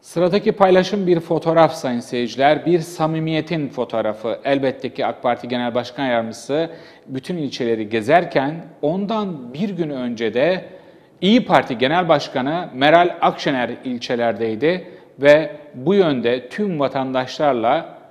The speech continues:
çok sıkı fıkı, samimi şekilde bir araya gelerek dileyen herkese poz verdi, dert dinledi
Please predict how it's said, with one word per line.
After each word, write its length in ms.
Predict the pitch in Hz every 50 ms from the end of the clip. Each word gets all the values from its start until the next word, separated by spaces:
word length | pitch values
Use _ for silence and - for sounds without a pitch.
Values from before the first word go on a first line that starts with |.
| - - _ _ _ _ _ _ -
çok 360 | - 196 196 190 196 - - 156 -
sıkı 300 | - - 151 - - 170
fıkı, 400 | - 143 110 - 123 120 143 156
samimi 520 | - - - - 151 170 185 185 190 214 220
şekilde 540 | - - 170 - - 135 123 113 117 113 131
bir 100 | 170 180
araya 280 | 175 151 139 127 120
gelerek 500 | 117 120 170 170 156 147 147 156 - - - - - - - - 127 123 127 131
dileyen 480 | 139 175 175 180 156 139 127 131 135 131 120 -
herkese 720 | - 196 214 190 - 147 127 113 - - 156 165 175 170 - - - - - -
poz 280 | - 165 175 160 165
verdi, 580 | 170 170 165 160 156 160 170 170 170 165 170 - - - -
dert 440 | - 110 110 135 151 170 175 - -
dinledi 540 | 180 170 170 165 160 151 156 170 185 180